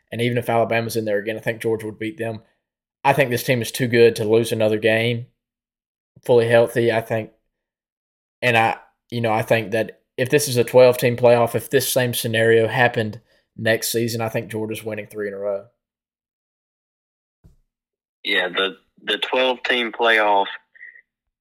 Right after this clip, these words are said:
Speaker 2: for Georgia is, is, like, the best thing that could happen.
Speaker 1: Yeah.
Speaker 2: Um, just because we're always right there, like, you know,
Speaker 1: On the cusp.
Speaker 2: are, are they gonna get in? Are they not gonna get in?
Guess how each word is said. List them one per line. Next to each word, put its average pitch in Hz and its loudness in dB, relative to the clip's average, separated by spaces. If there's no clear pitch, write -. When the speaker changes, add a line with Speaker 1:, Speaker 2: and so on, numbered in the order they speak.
Speaker 2:
for 104 -6
Georgia 107 -2
is, - -10
is, 95 -4
like, - -6
the - -6
best 101 -2
thing 101 0
that 95 -4
could 95 0
happen. 95 0
Speaker 1:
Yeah. 95 -4
Speaker 2:
Um, 87 -20
just - -2
because 110 0
we're 107 -4
always 107 0
right 101 2
there, 104 6
like, 92 0
you 95 -4
know, 90 -2
Speaker 1:
On 117 -2
the 107 -6
cusp. - -6
Speaker 2:
are, 107 -6
are 107 -4
they 110 -2
gonna 117 -6
get 107 0
in? 107 0
Are 101 -8
they 98 -2
not 101 -6
gonna 104 -6
get 104 4
in? 98 0